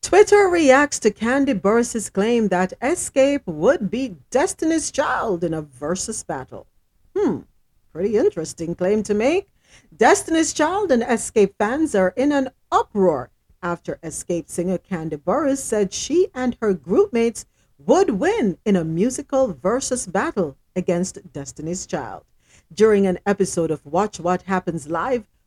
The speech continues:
host Andy Cohen asked a series of questions, putting artists against one another, allowing Lil Jon and Kandi to choose their winner.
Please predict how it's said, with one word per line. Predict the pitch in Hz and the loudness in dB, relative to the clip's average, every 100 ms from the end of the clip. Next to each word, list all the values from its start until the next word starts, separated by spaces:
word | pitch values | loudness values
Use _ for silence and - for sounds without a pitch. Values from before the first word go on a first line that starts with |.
| - | 6
host | 277 320 - - 262 | 6 6 2 -4 0
Andy | 277 254 | 2 0
Cohen | 240 262 330 302 311 302 | 0 0 2 0 -2 -4
asked | 247 294 302 277 | -4 -4 -4 -8
a | |
series | 269 285 277 277 | -4 -4 -2 -6
of | - | -2
questions, | 302 392 - 180 151 - _ _ - | -2 -2 -2 -2 -4 -12 _ _ -2
putting | 262 262 226 | 0 0 0
artists | 247 277 226 277 277 - 202 | -2 0 -2 -4 -6 -6 -4
against | - 160 240 - | -4 -4 -6 -8
one | 147 160 185 | -8 -6 -4
another, | 190 143 131 131 _ _ - | -4 -6 -10 -14 _ _ -4
allowing | 180 180 214 311 247 | 0 2 2 0 0
Lil | 156 151 | -2 -4
Jon | 151 180 180 285 339 _ _ - | -4 -2 -2 -2 -6 _ _ -6
and | 302 453 | -4 -2
Kandi | 415 370 349 359 - | 0 2 2 0 -4
to | 202 | -10
choose | - 165 190 | -8 -6 -4
their | 185 170 | -2 0
winner. | 180 143 123 | 0 -4 -10